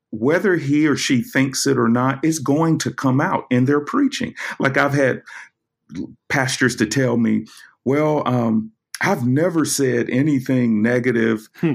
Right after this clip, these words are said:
Speaker 1: about, you know, <laughs> race stuff or this or that. So I'm
Speaker 2: Right.
Speaker 1: sure," yeah, you know, it's, it's like your silence, that's what I tell them, is speaking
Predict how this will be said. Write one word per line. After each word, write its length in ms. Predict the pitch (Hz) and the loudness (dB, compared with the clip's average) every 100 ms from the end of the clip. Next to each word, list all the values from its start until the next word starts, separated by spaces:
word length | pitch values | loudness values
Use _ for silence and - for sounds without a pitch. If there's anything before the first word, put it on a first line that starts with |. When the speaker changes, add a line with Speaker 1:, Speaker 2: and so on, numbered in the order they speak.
| - | -2
Speaker 1:
about, 520 | 107 101 117 113 107 - | -6 -2 -2 0 -2 -2
you 160 | - | 0
know, 80 | 123 | 0
<laughs> 300 | 113 214 240 | 0 0 0
race 440 | 135 127 139 110 - | 0 0 0 -2 -2
stuff 400 | 139 127 131 135 | 0 2 0 0
or 120 | 113 | 0
this 260 | 127 131 | 0 -2
or 40 | 120 | -2
that. 300 | 127 127 123 | 0 0 0
So 160 | 101 | 0
I'm 140 | 110 202 | 0 0
Speaker 2:
Right. 120 | 123 | 0
Speaker 1:
sure," 440 | 113 170 160 147 147 254 - - - - - - | 0 0 0 -2 -4 -4 -4 -6 -12 -8 -8 -2
yeah, 120 | 139 | 0
you 160 | 143 160 | 2 0
know, 140 | 151 | 2
it's, 300 | 117 151 - - | 0 0 -4 -2
it's 240 | 139 - | -2 0
like 260 | 147 139 - 110 | 0 0 -2 -4
your 220 | 120 170 | 0 0
silence, 880 | 165 - 143 190 170 110 - - - - | 2 0 2 2 2 2 0 -4 -6 -4
that's 220 | 120 127 | -2 0
what 100 | 139 | 0
I 100 | 123 | 0
tell 320 | 113 147 143 123 | 0 0 0 0
them, 220 | 98 - - - | -2 -6 -10 -2
is 180 | 139 135 | -2 0
speaking 720 | - - 180 156 110 101 110 | -2 -2 -2 0 0 0 -2